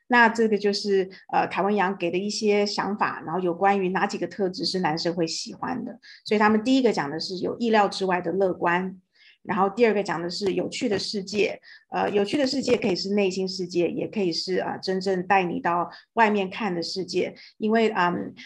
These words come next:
Anna 跟凯文杨都觉得说，女孩子好像都习惯依赖男生带他们去，呃，看他们的世界。可是其实如果你有有趣的内心世界啊，或者是你可以带她去，呃，出国去看看你看到的不同的视野，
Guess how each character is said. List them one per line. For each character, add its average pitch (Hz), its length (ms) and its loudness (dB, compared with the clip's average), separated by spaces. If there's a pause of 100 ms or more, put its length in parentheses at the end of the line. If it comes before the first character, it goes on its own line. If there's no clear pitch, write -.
(180)
Anna 208 300 4
跟 208 160 0
凯 202 140 -2
文 180 100 0
杨 180 160 0
都 196 100 -2
觉 185 160 -4
得 185 140 -2
说， 185 400 -4 (220)
女 180 160 -2
孩 190 180 2
子 208 140 0
好 185 120 0
像 190 200 0
都 202 100 0
习 - 320 -2
惯 202 340 0
依 202 60 -2
赖 190 220 2
男 165 260 -4
生 202 300 -2
带 208 180 2
他 185 180 -6
们 165 220 -4
去， - 480 -6 (300)
呃， - 200 -4
看 185 200 -2
他 185 140 -6
们 180 160 0
的 165 100 -2
世 165 200 -6
界。 160 260 -6 (220)
可 175 80 -10
是 226 100 -2
其 214 160 -2
实 185 260 0 (180)
如 190 140 4
果 202 160 4
你 170 300 -2
有 170 180 -2
有 - 140 -2
趣 - 160 -8
的 233 120 2
内 226 120 2
心 220 160 0
世 220 160 -4
界 208 180 0
啊， 190 200 4
或 196 100 -4
者 196 100 -4
是 190 140 -8
你 180 100 -2
可 185 120 -4
以 190 60 -2
带 190 120 -2
她 185 160 -4
去， 190 300 -6
呃， - 180 -4
出 - 160 -10
国 214 180 0
去 196 140 -6
看 220 220 -4
看 208 200 0
你 175 120 -4
看 233 200 -2
到 214 140 0
的 190 80 -2
不 196 140 -8
同 202 120 -4
的 185 120 -2
视 220 280 -4
野， 165 240 -2